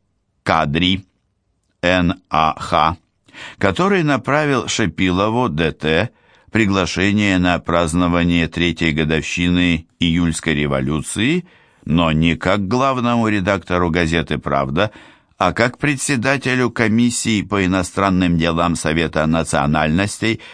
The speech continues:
Верховного Совета С С С Р,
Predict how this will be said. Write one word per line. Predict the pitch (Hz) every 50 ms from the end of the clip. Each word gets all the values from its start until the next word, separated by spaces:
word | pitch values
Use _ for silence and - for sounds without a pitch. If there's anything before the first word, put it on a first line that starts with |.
| - - -
Верховного | 95 101 92 - - 98 101 101 98 104 104 104 101 104 104 98 -
Совета | - 95 87 80 82 85 85 - 95 85 78 80 80
С | -
С | 80 73 - 73 67
С | - -
Р, | 107 135 151 139